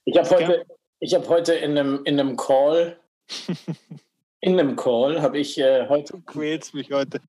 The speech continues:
Speaker 1: <laughs> Ja, ich weiß. Äh, ob's mir Spaß macht? Ja. Habe ich zu zwei Mitarbeitern gesagt und dann habe ich danach auch gedacht, okay, vielleicht war das nicht ganz corporate-konform. Habe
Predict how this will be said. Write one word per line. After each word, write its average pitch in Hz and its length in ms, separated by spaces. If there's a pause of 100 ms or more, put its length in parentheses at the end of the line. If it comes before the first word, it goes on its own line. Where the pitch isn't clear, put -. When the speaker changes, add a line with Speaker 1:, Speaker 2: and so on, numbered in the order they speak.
Speaker 1:
<laughs> 170 600
Ja, 165 120
ich - 140
weiß. 117 340 (640)
Äh, 135 360 (540)
ob's - 300
mir 143 120
Spaß 139 380
macht? 214 240 (140)
Ja. 262 400 (640)
Habe 156 180
ich 147 320
zu 147 180
zwei 131 240
Mitarbeitern 139 680
gesagt 131 380
und 139 60
dann 135 140
habe 139 140
ich 143 80
danach 135 360
auch - 180
gedacht, 139 280
okay, 139 280
vielleicht 135 380
war 127 100
das 139 180
nicht 151 220
ganz 123 260
corporate-konform. 127 920
Habe - 80